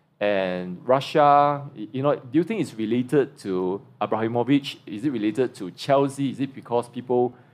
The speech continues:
somehow get the impression that Russian money are in football and that's why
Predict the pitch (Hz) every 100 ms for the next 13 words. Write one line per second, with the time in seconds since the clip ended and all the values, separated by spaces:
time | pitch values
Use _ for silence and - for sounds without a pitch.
0 | _ _ _ - 131 135 123 127 120 95
1 | 85 113 107 117 117 104 107 - 123 117
2 | 113 113 123 120 117 - - _ _ 101
3 | 101 92 82 160 151 120 113 113 107 92
4 | 104 - 98 98 98